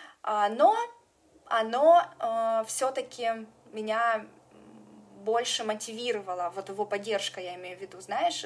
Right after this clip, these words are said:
когда я понимала, что так, мы договорились, что мы сделаем всё. Когда ты, и когда у тебя есть хоть какой-то человек, который с тобой заодно в деле, а, это мотивирует больше. Когда я поняла, что у меня нет такого человека, а,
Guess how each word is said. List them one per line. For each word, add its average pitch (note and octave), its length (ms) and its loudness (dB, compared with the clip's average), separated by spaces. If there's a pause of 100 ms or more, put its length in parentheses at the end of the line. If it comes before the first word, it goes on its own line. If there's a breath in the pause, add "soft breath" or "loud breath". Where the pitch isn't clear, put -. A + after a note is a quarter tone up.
(120)
когда G#3 320 -2
я G3+ 60 0
понимала, G#3 440 -2
что A#3 160 -12
так, - 240 -2
мы G#3+ 100 -4
договорились, G#3 600 -6
что A#3+ 160 -8
мы G#3+ 120 -8
сделаем B3 360 -4
всё. - 400 -2 (220 loud breath)
Когда B3 240 6
ты, D4+ 140 -4
и - 280 -12
когда D#4+ 260 6
у - 20 8
тебя - 180 -6
есть D#4 180 -2
хоть D4 160 -4
какой-то C#4+ 320 0
человек, A#3 560 2
который B3 320 -2
с - 80 -8
тобой G#3+ 440 0
заодно G3+ 520 0
в F#3 120 -14
деле, G4+ 380 0 (480 loud breath)
а, - 340 2
это B3+ 720 4
мотивирует A#3 640 -2
больше. G3 560 -4 (220)
Когда A#3+ 560 0
я A3 260 -2 (140)
поняла, A3+ 360 2
что A3 220 -4
у G#3+ 40 -6
меня G#3+ 180 -6
нет C#4 200 2
такого D#4 340 -4
человека, G#3 680 -6 (460 loud breath)
а, G3+ 360 0